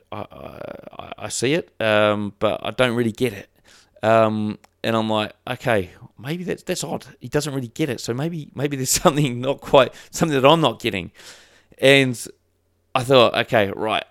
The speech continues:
I've, I've worked it out. I'm gonna put some money in an account, and I'm gonna give this a whirl." So I chucked some money in an account, and I was so eager to go ahead and actually place these trades that I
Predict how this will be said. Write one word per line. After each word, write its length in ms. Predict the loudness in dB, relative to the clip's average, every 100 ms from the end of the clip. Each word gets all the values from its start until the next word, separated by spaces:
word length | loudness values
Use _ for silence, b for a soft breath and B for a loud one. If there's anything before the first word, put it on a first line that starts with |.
| -6
I've, 180 | -6 -4
I've 180 | -2 4
worked 260 | 6 6 2
it 100 | -4
out. 260 | -8 -10 _ -6
I'm 120 | -2
gonna 140 | -2
put 160 | -4 -6
some 120 | -4
money 160 | -4 -2
in 80 | -4
an 80 |
account, 380 | -6 -6 -6 -8 _ _ -14
and 160 | -8
I'm 80 | -6
gonna 140 | -6 -6
give 160 | -6
this 180 | -6 -8
a 60 | -6
whirl." 320 | -4 -6 -10 -20 B B -12
So 160 | -6
I 20 | -2
chucked 220 | 0 2
some 100 | 2
money 180 | 2 2
in 80 |
an 60 | 0
account, 400 | 2 2 2 -2 _ _ _ _ _ _ _ -20 b b b b b _ _
and 120 | 2
I 20 | 4
was 140 | 4
so 320 | 8 10 10 8
eager 360 | 8 8 8
to 160 | 4 0
go 260 | 2 6 6
ahead 460 | 4 0 0 -2 -10 -6
and 180 | -2 -2
actually 640 | -2 -4 -4 -2 -4 -6 _ _ _ -4
place 300 | -2 -2 -2
these 200 | -6 -6
trades 600 | -6 -2 0 -2 -4 -14
that 460 | -2 0 2 0 -8 b b b b b b _
I 640 | 2 4 6 4 2 0